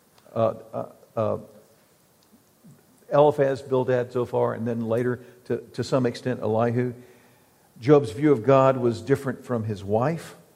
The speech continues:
"Curse God and die." By the way, remember, Satan said, "God will, uh, Job will curse you to your face." And Job's wife said, "Curse God and die." And then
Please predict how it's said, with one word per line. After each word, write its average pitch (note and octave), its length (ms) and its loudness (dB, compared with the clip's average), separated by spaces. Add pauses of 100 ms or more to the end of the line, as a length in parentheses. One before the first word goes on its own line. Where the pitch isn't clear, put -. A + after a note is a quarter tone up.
"Curse C3+ 240 -2
God A#2+ 280 -4
and G#2 140 -6
die." B2 360 2 (300)
By B2 140 -2
the A#2+ 80 -8
way, B2 140 -6
remember, C3 420 -6 (240)
Satan C3 480 -4 (480)
said, A2+ 320 -6 (1080)
"God A2 220 0
will, G#2+ 160 -6 (180)
uh, G#2+ 100 -6
Job G#2+ 260 -2
will F#2 80 -10
curse D#3 260 -8
you D#3+ 80 -14
to D#3+ 100 -16
your D3 100 -6
face." - 340 -14 (920)
And F#2 220 -16
Job's A2 240 -2
wife A2+ 220 -6
said, - 280 -12
"Curse D3 200 -4
God B2 260 -8
and A2+ 100 -10
die." A#2 260 -12 (1700)
And D#3 100 4
then E3 220 0